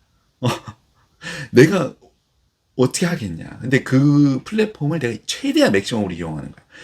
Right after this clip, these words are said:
그거를 이제 퇴사를 할 때 깨달은 거예요.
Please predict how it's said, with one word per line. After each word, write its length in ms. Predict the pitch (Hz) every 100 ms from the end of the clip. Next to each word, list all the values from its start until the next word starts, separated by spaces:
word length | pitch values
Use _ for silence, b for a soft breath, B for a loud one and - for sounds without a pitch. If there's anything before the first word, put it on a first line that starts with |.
| B B
그거를 560 | - 143 165 170 226 220 _ _ -
이제 220 | 117 120
퇴사를 340 | 214 240 220
할 100 | 180 -
때 140 | 185
깨달은 320 | 214 214 165
거예요. 340 | 151 - -